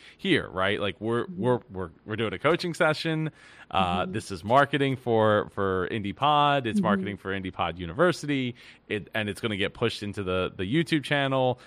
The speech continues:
Speaker 1: and it's gonna get pushed onto the website, and it's go-, like, and it's gonna get pushed into the podcast feed. So like, bam, bam, bam, bam, bam. Like all that comes from sitting down for an hour and having a conversation about what we're, you know, w-, what we can do to move the needle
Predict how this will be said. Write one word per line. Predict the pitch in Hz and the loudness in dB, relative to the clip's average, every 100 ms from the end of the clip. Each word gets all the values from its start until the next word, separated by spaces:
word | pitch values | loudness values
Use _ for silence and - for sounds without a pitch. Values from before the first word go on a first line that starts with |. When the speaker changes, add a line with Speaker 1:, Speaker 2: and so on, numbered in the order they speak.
| - | -14
Speaker 1:
and | - 98 | -6 -4
it's | 90 | -4
gonna | 98 | -6
get | 92 | -6
pushed | - 110 - | -4 -6 -6
onto | 101 95 82 | -8 -8 -10
the | 92 | -2
website, | 117 151 123 147 123 120 113 - | 2 2 2 2 4 2 0 -2
and | 98 95 92 | -4 -2 -4
it's | 90 | -6
go-, | - - | -8 -6
like, | 104 95 90 - - | -2 -2 -2 -6 -4
and | 123 | -4
it's | 110 | -4
gonna | 113 104 | -6 -4
get | 95 | -4
pushed | 110 92 | -4 -6
into | 101 87 | -8 -10
the | 87 | -12
podcast | - 110 98 110 82 | -2 0 0 0 -2
feed. | - 82 - | -4 -10 -10
So | - 92 | -6 -4
like, | 90 78 - | -4 -6 -4
bam, | 107 101 | -2 -2
bam, | 95 82 | -4 -4
bam, | 90 | -8
bam, | 76 | -8
bam. | 87 87 50 | -10 -10 -10
Like | 60 55 - | -12 -14 -4
all | 110 113 | 2 2
that | 104 98 92 - - - | 2 0 0 -6 -20 -8
comes | 117 101 | -4 -4
from | - 95 92 92 - 95 | -4 -4 -2 -4 -10 -14
sitting | - 113 107 | -10 -6 -4
down | 98 95 92 | 0 0 -2
for | - 90 85 | -2 -2 0
an | 95 | -2
hour | 87 85 85 78 | -2 -2 -2 -4
and | 82 78 | -6 -8
having | - 98 90 | -4 -2 -2
a | 80 | -8
conversation | 85 78 78 85 82 92 | -8 -8 -6 -6 -4 -6
about | 67 85 80 71 - - - | -6 -4 -2 -4 -10 -20 -12
what | 101 98 101 107 | -4 0 0 0
we're, | 101 90 87 80 - | 0 2 0 -2 -6
you | - 98 | -8 -6
know, | 76 78 - - | -6 -8 -12 -12
w-, | 98 65 | -8 -4
what | 98 107 | -2 -2
we | 104 | -4
can | 95 | -6
do | 90 92 | -6 -4
to | 87 | -4
move | 87 90 85 | -4 -4 -6
the | 85 | -8
needle | 82 82 78 73 | -8 -8 -6 -8